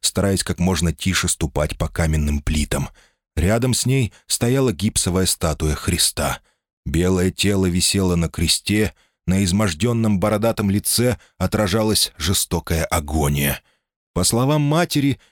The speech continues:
миссис Бейкер всегда описывала Христа сидящим в саду с улыбкой, в белом одеянии, чтобы приветствовать тех, кто перешел в мир духов. Но это изваяние воспринималось совсем иначе.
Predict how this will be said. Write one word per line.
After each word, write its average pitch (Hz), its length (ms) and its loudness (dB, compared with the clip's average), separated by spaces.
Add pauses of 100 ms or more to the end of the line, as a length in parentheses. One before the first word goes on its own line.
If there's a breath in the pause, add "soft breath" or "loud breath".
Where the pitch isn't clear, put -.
миссис 127 360 0
Бейкер 127 400 -2
всегда 127 420 0
описывала 90 540 0
Христа 104 480 0
сидящим 95 560 0
в - 80 -6
саду 95 480 -2 (180 loud breath)
с - 140 0
улыбкой, 107 600 0 (160 soft breath)
в 80 120 -2
белом 123 360 0
одеянии, 95 760 0 (100)
чтобы 98 300 -2
приветствовать 95 720 -2
тех, - 400 -2 (160 soft breath)
кто 92 160 -2
перешел 90 440 0
в 73 120 -2
мир 80 240 2
духов. 80 580 -4 (460 soft breath)
Но 87 160 2
это 143 300 -2
изваяние 80 840 -2 (240 soft breath)
воспринималось 95 680 0
совсем - 540 -2
иначе. 80 640 0